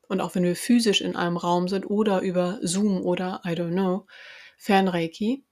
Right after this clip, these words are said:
auch hier über Zoom, da tut sich was, da passiert was. Weil ich sehe dich. Ich sehe dich wahrhaftig in deiner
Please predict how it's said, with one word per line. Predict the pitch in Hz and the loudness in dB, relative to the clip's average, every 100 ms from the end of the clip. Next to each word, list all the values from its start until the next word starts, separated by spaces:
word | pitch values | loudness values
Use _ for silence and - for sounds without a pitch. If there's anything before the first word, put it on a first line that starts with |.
| _ - | _ 0
auch | 185 185 | 0 0
hier | - 196 | -4 -4
über | 208 175 165 | -4 -4 -6
Zoom, | 196 180 233 - _ - _ _ _ _ _ _ _ _ _ _ _ _ _ _ _ _ _ _ _ - | -2 -2 -2 -6 _ -20 _ _ _ _ _ _ _ _ _ _ _ _ _ _ _ _ _ _ _ 4
da | 185 - - | 4 2 -6
tut | - 196 | -4 -2
sich | - 180 - | -2 -2 -2
was, | 165 165 - - - | -4 -2 -6 -10 -12
da | - | -10
passiert | - 175 - 180 165 - | -4 -4 -2 0 -2 -6
was. | - - - - _ _ _ _ _ _ _ _ _ _ | -10 -8 -8 -10 _ _ _ _ _ _ _ _ _ _
Weil | 185 185 | -6 -4
ich | - | -4
sehe | 175 190 190 190 | 0 2 2 0
dich. | 190 - - - - - - _ _ | -4 -6 -6 -10 -16 -18 -20 _ _
Ich | - - | -8 0
sehe | 196 | 2
dich | 185 180 | 2 -4
wahrhaftig | 202 180 185 - 190 180 | -6 -2 -2 -2 -8 -6
in | 180 175 | -6 -4
deiner | 190 180 180 180 | -2 -2 -2 -4